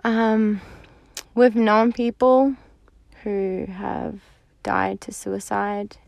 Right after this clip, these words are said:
and we've known people who have had mental illness that has led them to have suicidal thoughts. And, yeah, I guess that conversation is something that I've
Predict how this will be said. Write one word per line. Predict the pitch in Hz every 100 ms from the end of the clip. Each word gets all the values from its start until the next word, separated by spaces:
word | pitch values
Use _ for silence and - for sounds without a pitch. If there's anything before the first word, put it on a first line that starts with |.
| -
and | 190 180 175 180 196 - _ _ - - - _ _ _ _
we've | 202 185 180 175 180
known | 214 220 220
people | - 220 - 208 208 214
who | 208 190 190
have | 165 175 170 170
had | - 190 180 175 - - - _ _ _ _ _ _ _ _ _
mental | 208 202 - -
illness | 196 214 220 233 - - _ - _ _ _
that | 196 185
has | 185 185 185 - -
led | 208 196
them | 202 202
to | 196
have | 175 170
suicidal | - 190 - 175 170 170 175 _
thoughts. | 277 262 247 - - - _ _ _ _
And, | 190 190 180 175 180 180 - _ - - - -
yeah, | 254 277
I |
guess | 240 254 262
that | 262 254
conversation | 262 240 208 190 202 - 202 180 180 170 _ _ _ _ _ _
is | 214 202
something | 202 208 190 190 180
that | 170 -
I've | 147 156